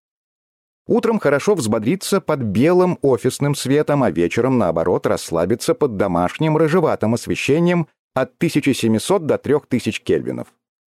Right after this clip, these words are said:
В спальне, к примеру, можно установить лампы с цветовой температурой тысяча семьсот кельвинов,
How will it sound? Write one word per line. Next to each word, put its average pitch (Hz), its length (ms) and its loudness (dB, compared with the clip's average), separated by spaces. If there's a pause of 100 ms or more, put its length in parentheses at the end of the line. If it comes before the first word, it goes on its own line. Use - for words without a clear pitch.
(320)
В - 80 -12
спальне, 170 440 0
к - 60 -20
примеру, 87 360 0
можно 135 380 2
установить 127 480 0
лампы 123 360 0
с - 80 -6
цветовой 107 440 0
температурой 107 640 2
тысяча 160 480 -2
семьсот 135 440 -2
кельвинов, 78 480 0